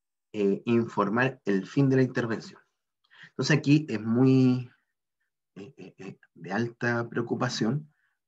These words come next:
porque, por ejemplo, usted está in-, interviniendo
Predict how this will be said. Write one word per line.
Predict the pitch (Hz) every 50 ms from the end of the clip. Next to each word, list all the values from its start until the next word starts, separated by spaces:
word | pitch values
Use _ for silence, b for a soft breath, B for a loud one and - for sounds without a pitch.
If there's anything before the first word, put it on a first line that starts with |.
| _ -
porque, | 101 101 - - - - 101 98 - - _ _ _ _ _ _ _ _ _ _ _ _ _ _ _ _ _ _ - - _ _ _ _
por | - 92
ejemplo, | 82 - 123 117 117 117
usted | - - 127 135
está | - 120 120
in-, | 123 131 120 - - _
interviniendo | - 113 113 110 - _ _ - _ _ _ - 110 110 107 107 117 104 107 117 127 139 143 139 135 135 135 143 143 147 -